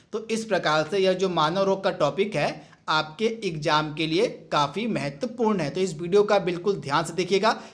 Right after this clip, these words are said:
यह जो मानव रोग का टॉपिक है, टोटल दो भाग में आप तक पहुंचाया जाएगा। आज के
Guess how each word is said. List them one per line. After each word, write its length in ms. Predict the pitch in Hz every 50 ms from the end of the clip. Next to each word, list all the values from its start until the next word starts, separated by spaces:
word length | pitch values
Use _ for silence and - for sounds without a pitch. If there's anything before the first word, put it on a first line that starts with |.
| - -
यह 120 | 170 185
जो 200 | 180 180 208 196
मानव 340 | 175 165 156 156 160 180 196
रोग 200 | 190 196 190 196
का 80 | 196
टॉपिक 440 | 185 - 165 151 147 190 214 214 214
है, 220 | 156 170 226 - - - - - _ _ _ _ _ _ _ _
टोटल 280 | 190 180 170 175 202 196
दो 180 | 170 175 190
भाग 260 | 180 165 165 175 175 175
में 100 | 185 180
आप 120 | 175 175 -
तक 120 | 190 175
पहुंचाया 320 | 175 170 160 165 165 165 180
जाएगा। 420 | 185 185 185 185 202 226 277 - - - - - - -
आज 240 | 160 175 180 180
के 340 | - - 208 196 202 208 208